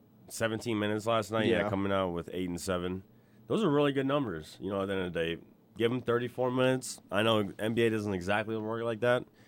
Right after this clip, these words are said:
Speaker 1: but if you have another player on that team averaging sixteen and fourteen, oh my, oh my.
Speaker 2: And he's coming off of the A C L injuries.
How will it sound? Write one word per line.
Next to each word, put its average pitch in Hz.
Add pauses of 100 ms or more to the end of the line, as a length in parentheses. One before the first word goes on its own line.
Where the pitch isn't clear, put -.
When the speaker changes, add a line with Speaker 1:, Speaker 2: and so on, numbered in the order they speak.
(560)
Speaker 1:
but 95
if 98
you 113
have 117
another 113
player 117
on 113
that 113
team 117
averaging 107
sixteen 113
and 92
fourteen, 117 (840)
oh 95
my, 64 (100)
oh 101
my. 82
Speaker 2:
And 147
he's 240
coming 214
off 190
of 160
the 135
A 135
C 139
L 175
injuries. 107